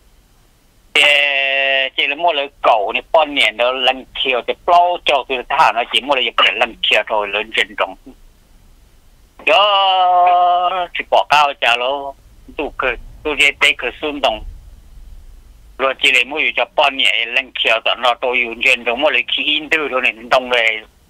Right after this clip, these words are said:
Rồi chỉ lấy mỗi cho bọn nhẹ. Tụ ít to rủ thấp là, chỉ, chỉ, chỉ là, tôi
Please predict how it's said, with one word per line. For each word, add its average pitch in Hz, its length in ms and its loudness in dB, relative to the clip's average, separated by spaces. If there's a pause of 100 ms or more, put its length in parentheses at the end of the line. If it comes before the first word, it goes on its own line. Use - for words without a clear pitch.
(280)
Rồi 123 220 -2
chỉ - 100 0
lấy 127 140 2
mỗi 127 320 -2
cho 117 140 -2
bọn 139 120 0
nhẹ. 95 200 -6 (1120)
Tụ 131 120 -4
ít 143 260 0
to 147 240 2
rủ 110 180 -14
thấp - 260 2
là, 123 120 4 (600)
chỉ, 120 180 -6 (100)
chỉ, 113 220 -4
chỉ 113 240 -2
là, 120 200 -2
tôi 135 100 -2